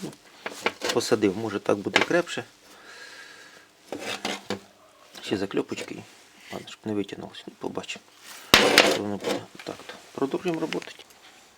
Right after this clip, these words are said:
Ну, ось механізм практично зібраний. Значить, в ка-, якості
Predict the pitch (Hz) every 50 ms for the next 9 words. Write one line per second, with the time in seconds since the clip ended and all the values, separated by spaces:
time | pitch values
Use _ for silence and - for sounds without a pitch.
0 | - - - - - _ _ _ _ _ _ _ _ _ _ - - - - -
1 | - - - - - 151 160 156 143 120 - - 117 107 - 127 123 127 110 -
2 | - - 113 101 - - 117 - - 117 107 104 - - 202 - 117 107 107 95
3 | 95 - - - - - - - - - - - - - - - - - 120 110
4 | 120 - - - - 131 135 127 120 - - 123 123 139 131 135 131 117 - -
5 | 135 123